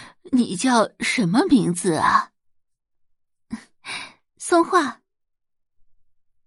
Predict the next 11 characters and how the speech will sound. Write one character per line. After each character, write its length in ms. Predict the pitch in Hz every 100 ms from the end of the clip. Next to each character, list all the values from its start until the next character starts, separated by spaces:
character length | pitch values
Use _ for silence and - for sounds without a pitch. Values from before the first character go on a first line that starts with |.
| _ _
宋 800 | - - - - 233 180 - 71
画。 600 | - - - - - - - - - - _ _ _ _ _ _ _ _ _ _ - _
<laughs> 1080 | 190 175 - _ - - - - - _ _
果 300 | - 226 - 117
然 340 | 127 104 196
是 160 | - 165
人 280 | 147 151
如 200 | 170 165
其 340 | 180 - 143 175
名 380 | 175 87 135 214
啊， 360 | 202 - -